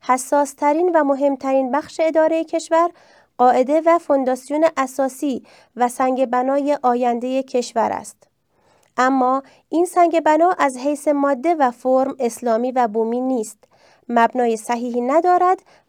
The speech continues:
و طراحی اولیه آن ضد دینی و ضد ملی است. تقلیدی محض، کهنه و فرسوده و ناکارآمد است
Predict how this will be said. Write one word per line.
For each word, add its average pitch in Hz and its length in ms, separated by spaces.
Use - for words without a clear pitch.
و 226 60
طراحی 240 560
اولیه 233 760
آن 359 200
ضد 226 360
دینی 226 420
و 262 320
ضد 233 300
ملی 214 400
است. - 320
تقلیدی 233 540
محض، 269 580
کهنه 262 380
و 381 100
فرسوده 330 540
و 277 180
ناکارآمد 226 760
است - 280